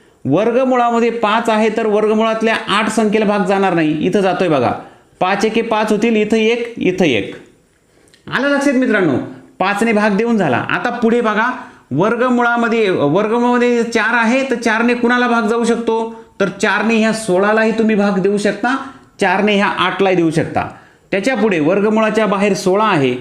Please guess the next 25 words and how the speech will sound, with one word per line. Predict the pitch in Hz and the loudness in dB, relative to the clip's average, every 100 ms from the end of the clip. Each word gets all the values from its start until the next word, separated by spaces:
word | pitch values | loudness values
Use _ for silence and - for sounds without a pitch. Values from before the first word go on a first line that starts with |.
| - | -4
तर | 165 | -4
सोळाने | 160 196 220 247 | 0 0 2 0
कुणाला | 240 247 247 | 0 0 2
जाईल? | 233 233 233 - - - - | 0 0 -4 -10 -20 -10 -2
ते | |
वर्गमुळाच्या | 175 214 220 233 226 226 226 | 0 2 2 0 0 0 0
बाहेर | 208 214 214 | 0 0 0
पंचवीसला | 214 202 208 214 220 | 0 0 0 0 0
जाणार | 214 208 208 | 0 0 0
नाही, | 214 254 | 0 2
वर्गमुळाच्या | 208 202 202 208 208 202 | 2 2 2 0 0 0
बाहेर | 202 | 0
बत्तीसला | 185 190 180 165 135 | 0 0 0 0 2
जाईल. | 117 104 | 2 0
बघा, | 156 127 | 0 0
मग | 127 135 | 2 2
देऊन | 233 247 | 0 0
टाका. | 233 220 220 220 - - _ | -2 -2 -4 -6 -14 -20 _
सोळा | - 190 208 | -4 0 2
एके | 220 220 | 0 0
सोळा, | 220 226 226 240 | 0 2 2 0
सोळा | 240 - - 196 214 214 | -2 -4 0 0 2 0
दुने | 160 147 208 220 | 0 2 2 2
बत्तीस | 208 208 208 214 | 0 -2 -2 0
होतील | 202 196 196 | 0 0 -2